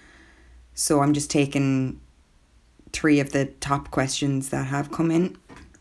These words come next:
<clears throat> and answering them on, on here. And plus they're, they are questions that need a bit more explanation.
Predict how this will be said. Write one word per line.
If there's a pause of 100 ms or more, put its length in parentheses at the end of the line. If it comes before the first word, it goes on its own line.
(140)
<clears throat> (1120)
and
answering
them
on,
on
here. (360)
And
plus
they're,
they
are
questions
that
need (1200)
a
bit
more
explanation.